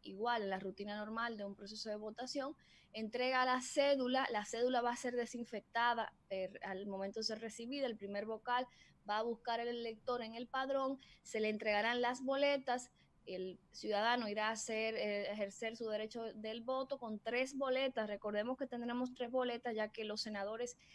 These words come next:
y los diputados van en boletas separadas. Se realiza el, el voto, se van una vez más a la mesa donde están los funcionarios electorales. Ahí,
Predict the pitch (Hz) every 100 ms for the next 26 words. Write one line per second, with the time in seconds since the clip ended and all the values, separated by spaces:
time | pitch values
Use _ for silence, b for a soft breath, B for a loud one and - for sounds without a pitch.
0 | B B 240 262 269 262 247 269 254 240
1 | 240 220 247 226 220 220 226 208 196 190
2 | 196 196 160 - - _ _ _ - 190
3 | 190 185 202 214 233 226 - 208 202 208
4 | 214 220 240 302 311 - 320 - B B
5 | - - - 196 190 202 214 233 233 226
6 | 233 226 233 233 233 233 226 233 240 226
7 | 220 226 226 226 233 226 226 220 233 233
8 | 226 226 240 262 262 254 254 220 226 285
9 | 294 294